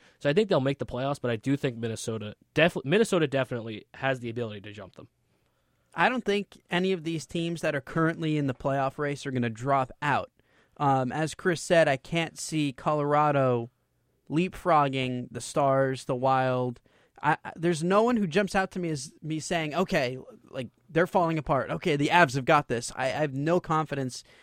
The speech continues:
Speaker 2: in Colorado, not just based on them going on a hot streak, but on any team ahead of them falling enough. Um, and I, I don't think Arizona's gonna go on a run either. So it's a little bit tight,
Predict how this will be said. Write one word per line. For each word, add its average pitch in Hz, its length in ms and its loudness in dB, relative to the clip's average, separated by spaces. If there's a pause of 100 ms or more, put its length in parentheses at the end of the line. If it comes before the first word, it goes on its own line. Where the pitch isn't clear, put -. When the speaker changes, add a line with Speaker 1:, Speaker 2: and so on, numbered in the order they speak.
(140)
Speaker 2:
in 151 140 -8
Colorado, 147 800 2 (240)
not 180 280 4
just 196 220 -6
based 170 280 -2
on 151 440 0
them 165 280 -2
going 151 260 -4
on 143 80 -2
a 139 80 0
hot 156 220 2
streak, 143 340 -6
but 135 120 -2
on 131 220 -2
any 214 220 2
team 180 240 0
ahead 165 220 0
of 151 80 0
them 131 180 -2
falling 147 380 0
enough. 135 480 0 (340)
Um, 135 320 2
and 127 140 -4
I, 131 240 -6
I 147 100 0
don't 147 160 -2
think 131 180 -6
Arizona's 131 520 2
gonna 135 180 -4
go 123 160 0
on 123 120 -2
a 123 40 -4
run 127 220 -2
either. 123 340 -2
So 135 260 -2
it's - 200 -8
a 165 60 -4
little 208 280 2
bit 196 200 -4
tight, 196 340 -2